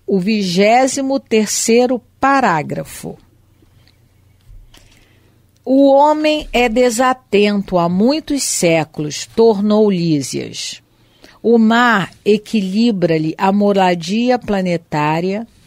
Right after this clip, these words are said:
o elemento aquoso fornece-lhe o corpo físico, a chuva dá-lhe o pão, o rio organiza-lhe a cidade, a presença da água oferece-lhe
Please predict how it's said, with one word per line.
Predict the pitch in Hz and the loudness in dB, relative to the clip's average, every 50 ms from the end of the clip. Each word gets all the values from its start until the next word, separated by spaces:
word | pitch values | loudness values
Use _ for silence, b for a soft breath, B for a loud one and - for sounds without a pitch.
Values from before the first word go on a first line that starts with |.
| B B B B B | B B B B B
o | - 208 220 | -2 0 2
elemento | 240 254 262 262 262 247 254 269 285 294 294 - - 240 | 2 2 2 2 2 2 2 0 0 0 -2 -2 -2 -4
aquoso | 220 - - - 185 170 170 185 208 214 208 190 170 147 156 147 | -4 -4 -6 -6 -4 0 2 4 4 4 4 2 0 -2 -6 -8
fornece-lhe | - - - 208 202 190 196 196 196 196 190 185 185 - - - 185 170 165 - - _ _ _ _ _ _ _ _ _ _ _ | -6 -2 0 0 0 2 0 0 0 0 0 0 -2 -2 -4 -6 -6 -6 -6 -8 -10 _ _ _ _ _ _ _ _ _ _ _
o | - 220 208 185 | -2 -2 -2 -2
corpo | - _ _ - 214 208 190 170 - - - - - 143 - - - _ | -2 _ _ 0 2 2 2 2 0 -6 -14 -12 -12 -10 -10 -12 -14 _
físico, | - - - 185 165 156 156 160 151 - 214 208 - - 247 254 302 320 _ B B B B B B B B B B B | -20 -8 -4 -2 -2 0 -2 -2 -4 -4 -6 -6 -6 -6 -6 -6 -6 -10 _ B B B B B B B B B B B
a | - - 214 247 254 | -6 -2 -2 -2 -2
chuva | 240 - - - - 285 294 277 254 196 156 147 165 156 151 147 | -2 -6 -6 -2 0 2 2 2 0 -2 -2 -2 -2 -4 -4 -6
dá-lhe | 165 170 170 202 202 196 190 185 175 170 | -6 -2 0 2 2 4 2 2 2 0
o | 160 | 0
pão, | 156 - _ - 170 165 165 175 185 202 226 226 _ B B B B B B B B - | -2 -6 _ -4 -2 -2 0 -2 -2 -4 -6 -10 _ B B B B B B B B 0
o | 240 269 277 247 | 2 4 4 4
rio | 196 214 233 262 277 285 285 262 | 4 2 2 2 2 2 2 4
organiza-lhe | 220 208 208 220 214 220 208 202 196 196 190 202 202 202 175 160 175 160 160 170 | 4 4 2 2 2 0 0 0 0 0 2 2 2 2 2 0 -2 -2 0 0
a | 170 156 | -2 -2
cidade, | 147 - - - 160 151 151 151 147 151 160 175 180 180 180 185 202 220 220 _ B B B B B B B B B B B | -2 -4 -6 -8 -6 -4 -2 -2 0 0 0 0 -2 -4 -6 -8 -8 -10 -10 _ B B B B B B B B B B B
a | 214 214 | -4 -4
presença | - - 254 254 220 262 277 294 302 - - 277 247 | 0 0 0 0 0 0 0 0 0 0 -2 -2 -2
da | 214 208 190 | 0 0 2
água | 180 175 190 202 214 208 190 170 160 160 - - | 2 2 2 2 2 0 0 0 -2 -4 -2 0
oferece-lhe | 180 196 196 - - 233 220 208 202 196 185 180 180 - - - 175 160 160 160 | -2 -2 -2 0 0 0 2 2 2 2 2 0 0 -4 -6 -6 -6 -6 -6 -6